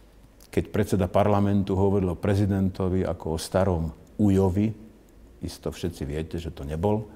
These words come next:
celkom ujo. V čase, keď vylúčili z parlamentu riadne zvoleného poslanca proti jeho vôli,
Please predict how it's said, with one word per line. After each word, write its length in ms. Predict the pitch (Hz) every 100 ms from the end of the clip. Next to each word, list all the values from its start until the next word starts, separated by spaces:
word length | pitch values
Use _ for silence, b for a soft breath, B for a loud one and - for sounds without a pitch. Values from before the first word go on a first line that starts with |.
| B
celkom 560 | - 98 95 101 101 104 b b b b b b
ujo. 320 | 98 104 110 117 - - B B B B B B B B -
V 140 | -
čase, 640 | - 123 120 - 120 120 117 117 - - - - - -
keď 160 | 98 92
vylúčili 560 | 98 123 117 117 107 101
z 80 | -
parlamentu 800 | 104 110 104 98 98 - 95 92 92 - - - - -
riadne 400 | - 101 95 95
zvoleného 640 | 87 98 98 90 85 78
poslanca 640 | - 95 - 101 95 - -
proti 400 | - 104 - 85
jeho 160 | 78
vôli, 480 | 73 76 90 107 110